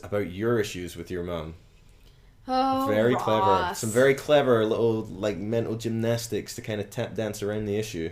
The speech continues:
Speaker 2: I guess so.
Speaker 1: Yeah, and it works.
Speaker 2: Mm-hmm.
Speaker 1: Although he does manage to throw Joey under the bus as well.
Speaker 2: Yeah.
Speaker 1: Yeah. He's like, he, he lets Chandler know that Joey knew all about it as well and didn't say anything, so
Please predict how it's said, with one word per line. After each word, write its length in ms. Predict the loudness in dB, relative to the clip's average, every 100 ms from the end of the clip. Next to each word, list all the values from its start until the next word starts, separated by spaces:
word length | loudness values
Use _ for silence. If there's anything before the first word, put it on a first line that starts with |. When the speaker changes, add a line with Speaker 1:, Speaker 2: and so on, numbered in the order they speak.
| -8
Speaker 2:
I 100 | -12
guess 240 | -12 -12 -12
so. 320 | -8 -8 -6
Speaker 1:
Yeah, 280 | -2 -2 -2 -6 -16 -20 -10
and 120 | -6
it 80 | 0
works. 540 | 4 4 4 -10 -12 -14
Speaker 2:
Mm-hmm. 380 | -14 -12 -10 -12 -10 2
Speaker 1:
Although 160 | 8
he 80 | 8
does 160 | 8 4
manage 220 | 2 0
to 60 |
throw 220 | -2 0 0
Joey 260 | 2 2
under 200 | 2 0
the 60 | -2
bus 220 | -4 -6
as 120 | -6
well. 360 | -4 -2 -4 -8 -18 -20 -20 -20 -20 -20 -12
Speaker 2:
Yeah. 300 | -6 -6 -6 -12 -20 _
Speaker 1:
Yeah. 220 | -4 -4 -4 -12 -20 -20 -20 -14
He's 200 | -10 -4
like, 200 | -2 -2
he, 160 | -4 -4 -4
he 140 | -2
lets 360 | 0 0 -2 -8
Chandler 440 | -6 -2 -2 0
know 220 | 0 -2 -2
that 160 | -4
Joey 260 | -4 -6 -4
knew 220 | -4 -4
all 100 | -4
about 220 | -4 -2
it 80 | -2
as 100 | -4
well 160 | -6 -6
and 60 |
didn't 180 | -8 -10
say 180 | -8 -6
anything, 260 | -6 -8 -8
so 300 | -6 -8